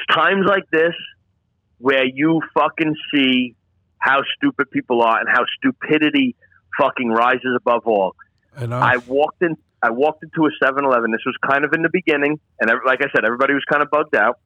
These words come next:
Speaker 1: I walked into a seven eleven without a mask on, right? This lady's up at the counter. She's ringing out. She turns around. She double took me hard,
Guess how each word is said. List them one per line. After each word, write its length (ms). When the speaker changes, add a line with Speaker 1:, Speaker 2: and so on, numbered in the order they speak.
Speaker 1:
I 60
walked 260
into 160
a 60
seven 200
eleven 240
without 240
a 40
mask 260
on, 100
right? 180
This 180
lady's 360
up 100
at 80
the 60
counter. 240
She's 220
ringing 240
out. 140
She 80
turns 300
around. 240
She 140
double 340
took 180
me 180
hard, 460